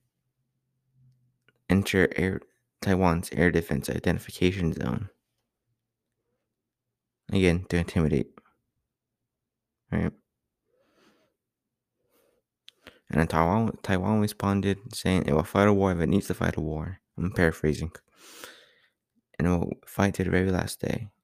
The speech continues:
And then China responded to that by sending more fighters into the zone. And then America and Australia are preparing. But so is, of course, <laughs> China.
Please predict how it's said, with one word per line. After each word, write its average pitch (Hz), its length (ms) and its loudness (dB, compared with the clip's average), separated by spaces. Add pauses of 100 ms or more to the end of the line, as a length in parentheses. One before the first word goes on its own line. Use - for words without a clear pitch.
(440)
And 101 100 0
then 98 140 6
China 113 220 2
responded 87 460 2
to 90 80 -2
that 101 280 0
by 92 100 0
sending 87 400 0
more 85 260 0
fighters - 560 -4 (220)
into - 240 -4
the 76 120 -2
zone. 69 340 -4 (2500)
And 80 100 0
then 87 120 4
America 85 440 2
and 67 120 0
Australia 95 580 0 (140)
are - 60 -20
preparing. 85 580 0 (1300)
But - 160 -2
so 80 180 4
is, - 180 -2 (120)
of - 120 -4
course, - 400 2
<laughs> - 0 -
China. 87 440 -2